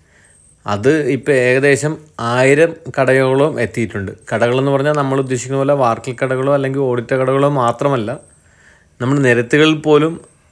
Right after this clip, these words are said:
വിൽപ്പന കേന്ദ്രങ്ങളാക്കി മാറ്റുന്ന കാഴ്ച നമുക്ക് അവിടെ ചെന്നാൽ കാണാൻ പറ്റും. ഏറ്റവും ഞങ്ങളവിടെ പോയിരുന്നു, ഞങ്ങൾ പോയപ്പോഴത്തെ വീഡിയോ ആണ് ഈ കാണുന്നത്. അത്രയും തിരക്കാണ് അവിടെ മൊത്തം ഞായറാഴ്ചയിൽ ചെന്ന്. ഞായറാഴ്ച മാത്രമാണ് ആ മാർക്കറ്റ്, അതാണ് സൺഡേ മാർക്കറ്റ് എന്നുള്ള പേര്.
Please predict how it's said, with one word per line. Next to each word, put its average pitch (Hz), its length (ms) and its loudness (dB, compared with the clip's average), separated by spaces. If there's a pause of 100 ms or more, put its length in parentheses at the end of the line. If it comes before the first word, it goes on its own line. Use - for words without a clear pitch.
(260)
വിൽപ്പന 127 420 0
കേന്ദ്രങ്ങളാക്കി 139 680 0
മാറ്റുന്ന 135 360 -2
കാഴ്ച 127 320 0
നമുക്ക് 127 240 -4
അവിടെ 117 160 0
ചെന്നാൽ 113 220 -6
കാണാൻ 98 360 -6
പറ്റും. 95 200 -8 (1900)
ഏറ്റവും 143 800 2
ഞങ്ങളവിടെ 156 360 2
പോയിരുന്നു, 156 540 0
ഞങ്ങൾ 120 200 -4
പോയപ്പോഴത്തെ 135 520 0
വീഡിയോ 131 280 2
ആണ് 135 100 2
ഈ 135 40 0
കാണുന്നത്. 110 440 -2 (500)
അത്രയും 180 600 0
തിരക്കാണ് 147 460 2
അവിടെ 110 180 0
മൊത്തം 110 320 -6 (280)
ഞായറാഴ്ചയിൽ 113 560 -2
ചെന്ന്. 104 220 -8
ഞായറാഴ്ച 104 460 -2
മാത്രമാണ് 147 400 0
ആ 151 60 2
മാർക്കറ്റ്, 117 360 0
അതാണ് 127 280 2
സൺഡേ 131 300 0
മാർക്കറ്റ് 131 380 0
എന്നുള്ള 135 220 -2
പേര്. 101 300 -2